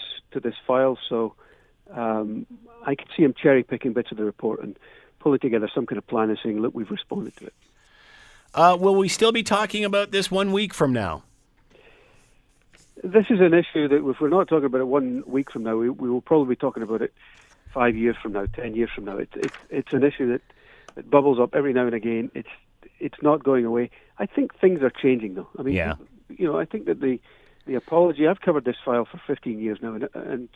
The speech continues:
Speaker 1: it, it is definitely changing. Um,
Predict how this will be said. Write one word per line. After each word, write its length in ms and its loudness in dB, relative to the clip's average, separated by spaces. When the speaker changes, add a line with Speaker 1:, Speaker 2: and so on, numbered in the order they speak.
Speaker 1:
it, 300 -8
it 160 -2
is 200 2
definitely 400 -2
changing. 360 -4
Um, 280 -4